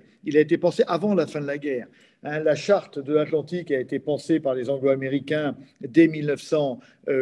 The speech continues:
quarante et un, et la première, euh, déclaration des, des Nations Unies, euh, en fait, date de, euh, janvier mille neuf cent quarante-deux,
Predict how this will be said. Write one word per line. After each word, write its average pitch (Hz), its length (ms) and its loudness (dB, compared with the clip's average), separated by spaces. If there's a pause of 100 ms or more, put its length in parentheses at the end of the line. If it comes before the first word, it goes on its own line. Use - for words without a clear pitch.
(120)
quarante 135 380 -2
et 143 120 0
un, 214 260 0 (320)
et 147 160 6
la 160 120 8
première, 170 680 -4
euh, 127 200 -12 (100)
déclaration 160 760 -6
des, 135 240 0
des 139 160 -8
Nations 135 380 -8
Unies, 202 640 -6
euh, 139 240 0 (100)
en 143 140 -6
fait, 202 240 -4 (100)
date 196 300 -4 (380)
de, 147 160 0
euh, 139 760 -2
janvier 160 460 -2
mille 143 100 -10
neuf 131 140 -8
cent 143 180 -8
quarante-deux, 139 720 -4